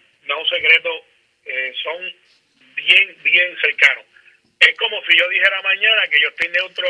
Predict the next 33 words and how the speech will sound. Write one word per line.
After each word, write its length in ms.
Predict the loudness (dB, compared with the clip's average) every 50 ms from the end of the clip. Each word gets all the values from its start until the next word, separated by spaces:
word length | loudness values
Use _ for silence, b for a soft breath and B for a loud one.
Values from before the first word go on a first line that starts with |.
| -2
en 80 | -2 0
la 200 | 0 0 0 0
contienda 500 | -4 -8 -6 -4 -4 -2 -2 -2 0 2
de 160 | 2 2 0
Pierluisi 560 | 0 -2 -4 -4 -4 -4 -6 -2 0 0 0 0 0 -4
y 40 | -4
lo 100 | -6 -6
que 100 | -8 -8
parece 400 | -6 -4 -2 -2 -2 -2 -2 -2
ser 180 | -2 0 0 0 -2 -4 _ _ _ _ _ -10
la 100 | -6 -2
vida 180 | 2 2 2 2
con 140 | 0 2 2
Jennifer. 400 | 2 4 2 2 0 0 -4 -6 _ _ _ _ _ _ _ _
Pues 120 | 2 2 2
entonces 260 | 2 2 -2 -4 -2
la 80 | 0 0
gente 160 | 0 0 0
va 60 | 0
a 40 | 0
decir, 200 | 0 0 -2 -4
"Pues 160 | -6 -8 -6
si 80 | -4 -4
no 60 | -4
está 160 | -4 -4 -4
endosando 440 | -4 -2 -4 -6 -6 -6 -6 -4 -4
a 100 | -4 -4
Pedro, 240 | -2 -2 0 2 2
es 60 | 2
que 80 | 2 2
está 140 | 2 0 -2
con 160 | -2 0 2
Jennifer". 340 | 4 4 4 2 -2 -6